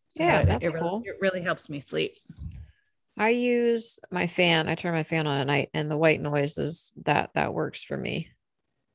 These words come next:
Speaker 1: Yeah, I do that too, except for my husband is the opposite of me. <laughs> And he needs it super quiet. So
Speaker 2: Oh.
Speaker 1: unless it's, like, middle of summer and it's really hot in the house,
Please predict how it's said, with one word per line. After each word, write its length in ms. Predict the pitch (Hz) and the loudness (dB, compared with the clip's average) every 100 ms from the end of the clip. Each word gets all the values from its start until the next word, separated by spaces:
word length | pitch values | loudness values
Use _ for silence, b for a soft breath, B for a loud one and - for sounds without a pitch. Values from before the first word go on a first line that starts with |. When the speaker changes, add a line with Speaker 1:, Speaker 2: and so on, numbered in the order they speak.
| _ _ _ _ b b - | _ _ _ _ b b 0
Speaker 1:
Yeah, 420 | 214 247 233 208 | 6 8 10 8
I 140 | 156 220 | 8 6
do 160 | 247 | 6
that 220 | 233 165 | 4 2
too, 280 | - 214 180 143 | 2 0 2 0
except 400 | 170 190 160 - | 0 -2 -2 0
for 320 | 180 170 156 | 4 6 4
my 180 | 165 165 | 4 2
husband 480 | 165 160 175 175 170 | 0 -4 -2 0 0
is 120 | 160 | 0
the 140 | 160 | 0
opposite 360 | 117 - 180 214 | 2 0 -2 -2
of 100 | 214 | 0
me. 400 | 247 269 285 269 | 0 0 0 -4
<laughs> 60 | b b b b b b b | b b b b b b b
And 220 | 254 233 233 | 6 6 4
he 240 | 240 240 220 | 4 4 4
needs 360 | 233 226 - | 4 2 2
it 180 | 208 - _ | 0 0 _
super 420 | - - 185 - 175 | -10 -2 0 0 -2
quiet. 580 | - 147 165 208 - - B B B 156 | 0 2 4 4 0 -6 B B B 2
So 240 | 160 208 | 6 10
Speaker 2:
Oh. 20 | |
Speaker 1:
unless 360 | 196 196 202 208 | 10 8 4 2
it's, 340 | 233 196 - 190 | -2 -2 -2 2
like, 240 | 175 151 | 2 4
middle 260 | 180 175 175 | 2 4 4
of 100 | 160 | 2
summer 320 | - 156 156 | 0 0 0
and 100 | 165 | 0
it's 200 | 143 - | -2 -2
really 160 | 165 156 | 0 2
hot 260 | 156 143 | 4 4
in 80 | 151 | 4
the 100 | 147 | -2
house, 520 | 143 160 196 226 - | 0 2 4 2 0